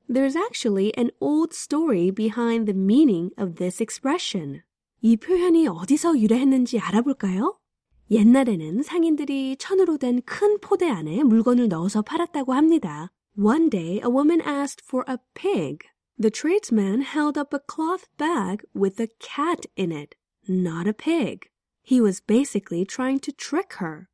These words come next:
그런데 손님이 안을 보고 싶다고 했고 어쩔 수 없이 포대를 열자 그 속에서 고양이가 튀어나왔던 겁니다. 결국 거짓말이 탄로가 난 거죠. So the tradesman really ended up not being able to keep his secret, and he let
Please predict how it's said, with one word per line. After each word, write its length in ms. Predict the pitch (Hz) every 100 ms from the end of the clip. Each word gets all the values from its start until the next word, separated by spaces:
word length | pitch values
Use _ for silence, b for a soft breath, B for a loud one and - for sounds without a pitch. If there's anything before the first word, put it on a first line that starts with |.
| _
그런데 560 | - 220 240 208 160 240
손님이 480 | 302 339 330 311 311
안을 340 | - 180 254
보고 220 | 233 196
싶다고 400 | 214 - 330 302
했고 500 | 233 - - 190 226 - _
어쩔 320 | 196 - 311
수 160 | - 285
없이 400 | 269 - 262 262
포대를 400 | - 349 330 294
열자 540 | 160 160 185 175 240
그 140 | - 226
속에서 500 | 233 285 302 285 269
고양이가 540 | - 190 240 302 277
튀어나왔던 640 | 254 370 381 370 339 285 262
겁니다. 600 | 226 208 185 151 156 - _ _
결국 380 | - 196 220 240
거짓말이 520 | - 196 240 277 269
탄로가 400 | 247 339 381 370
난 180 | 262 185
거죠. 500 | 196 277 214 160 185 - _ _
So 220 | - 220
the 80 | 196
tradesman 800 | 190 - 240 247 202 170 160 175
really 380 | 214 302 349 359
ended 300 | 330 311 330
up 120 | 311
not 420 | 277 247 302 359 -
being 180 | 311 277
able 240 | 269 269
to 140 | 269 247
keep 360 | - 208 196 -
his 140 | 226
secret, 720 | - - 302 - 180 143 - _ _
and 140 | 214 180
he 100 | 190
let 440 | 175 175 294 202